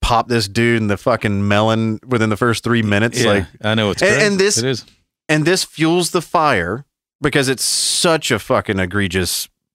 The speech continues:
Speaker 1: you know, misstep, and that's putting it lightly, that it fuels the fire for everybody now saying, you know, uh, and,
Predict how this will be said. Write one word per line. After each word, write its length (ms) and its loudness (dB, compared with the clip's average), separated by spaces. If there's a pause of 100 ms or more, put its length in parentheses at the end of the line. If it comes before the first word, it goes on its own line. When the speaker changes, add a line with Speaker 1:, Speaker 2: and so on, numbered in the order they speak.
(100)
Speaker 1:
you 100 -2
know, 180 -2
misstep, 720 -2 (160)
and 180 -2
that's 160 0
putting 240 0
it 80 -2
lightly, 420 -2 (580)
that 240 2
it 160 0
fuels 400 0
the 100 0
fire 580 0
for 220 -6
everybody 720 2
now 320 2
saying, 600 0 (640)
you 140 2
know, 400 -2 (160)
uh, 460 -4 (1080)
and, 160 2